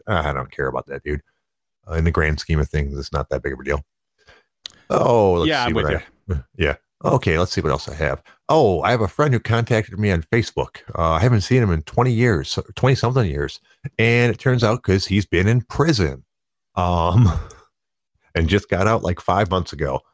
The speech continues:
Speaker 1: Uh, he was one of those, one, uh, another person that moved to California. Uh, I, he knew those guys. I'm not sure if he moved in with them or anything like that, but he ended up in Huntington Beach as well. Uh, and this is what I feel bad about and odd about, 'cause m-, the entire time I knew him, he was a cool dude.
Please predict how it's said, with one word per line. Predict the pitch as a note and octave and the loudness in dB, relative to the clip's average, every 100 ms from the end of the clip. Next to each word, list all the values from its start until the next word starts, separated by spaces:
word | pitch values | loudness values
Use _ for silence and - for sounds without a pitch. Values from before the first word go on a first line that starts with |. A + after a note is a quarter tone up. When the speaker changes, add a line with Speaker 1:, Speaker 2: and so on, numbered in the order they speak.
| _ _ | _ _
Speaker 1:
Uh, | - D#2+ | -4 0
he | A2 | 2
was | A2 G2 | 2 2
one | A2 | 2
of | G#2 | 4
those, | F#2 - | 0 -4
one, | F#2 F#2+ A2 | -4 0 0
uh, | E2 F#2+ F2+ D#2+ D#2 | 2 2 2 2 -2
another | - F#2+ G2 G#2+ | -2 2 2 2
person | - A2 - F2+ | 2 0 2 -2
that | |
moved | E2+ G2 F2 | 0 0 0
to | |
California. | F2 F#2+ E2+ - G#2 G2 D#2 | -2 0 -2 0 2 2 2
Uh, | D#2 D2+ D#2 D2+ D2+ _ _ _ _ _ D2+ - _ - | 0 0 -2 -4 -6 _ _ _ _ _ -14 -14 _ -4
I, | A2 A2+ - - | -4 -4 -8 0
he | A#2+ | 4
knew | A2 C3+ | 4 4
those | C3+ B2+ | 4 4
guys. | C3 B2+ A#2+ | 2 2 2
I'm | G#2+ | 2
not | G2+ | -2
sure | - G2+ | 0 0
if | E2+ | 0
he | G2 | -2
moved | E2 F#2 E2 | 0 -2 0
in | F2 G2 | 0 2
with | F2+ | 2
them | G2+ F#2+ | 2 2
or | F2 | 2
anything | F2 F2+ | 0 -2
like | D#2+ - | -4 0
that, | F2+ - | -2 0
but | E2 | -2
he | F2 | 0
ended | E2 | 0
up | E2 | -4
in | D#2 | -2
Huntington | E2 D2+ D2+ E2 D#2 | -4 -4 -6 -4 0
Beach | D#2 - | -2 -2
as | C#2+ | -4
well. | F#2+ F2+ D#2 - _ _ _ _ | 0 0 0 -4 _ _ _ _
Uh, | E2 D#2 D2+ D2+ - _ _ - | -2 0 0 -2 -6 _ _ -2
and | G2 G2+ F2 - _ | 0 2 -2 -10 _
this | D3 D3+ E3+ | 0 2 4
is | A#2 | 2
what | G#2 | 2
I | G2 | 0
feel | F2+ A2 | 2 0
bad | E2 G2+ F#2+ | 2 2 2
about | D2+ C#2+ C#2 | 0 -2 -4
and | D2+ E2+ - | -4 -6 -2
odd | F2+ G2 | 0 2
about, | D2+ D2 D2+ | 0 -2 -4
'cause | - F#2+ - | 0 -2 2
m-, | G#2 G#2 | 0 2
the | A2+ A#2 | 4 4
entire | A2+ F#3+ | 4 2
time | C#3 B2+ A2+ | 2 2 2
I | |
knew | A2 C3 | 2 2
him, | G#2 | 4
he | F3 | 2
was | D#3+ | 2
a | A2 | 0
cool | - G#2 | 2 2
dude. | F2+ G#2 C#2 | 4 2 2